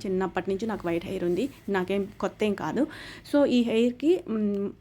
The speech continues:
అప్-, అంటే ఎక్కడైతే మనకి, ఆ, హెయిర్ అంతా ఊడిపోయిందో అక్కడ కూడా మనం just అట్లా అప్లై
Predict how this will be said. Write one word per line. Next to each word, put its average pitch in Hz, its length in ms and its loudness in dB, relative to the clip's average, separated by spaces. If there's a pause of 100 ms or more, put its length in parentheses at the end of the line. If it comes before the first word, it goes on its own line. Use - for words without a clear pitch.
(120)
అప్-, - 280 -4
అంటే 220 340 0
ఎక్కడైతే 240 520 4
మనకి, 214 520 -2 (300)
ఆ, 196 360 -2 (140)
హెయిర్ 240 260 4
అంతా 247 180 2
ఊడిపోయిందో 220 500 2
అక్కడ 226 280 -2
కూడా 247 160 2
మనం 226 200 0
just 208 260 -4
అట్లా 214 180 -2
అప్లై 226 320 0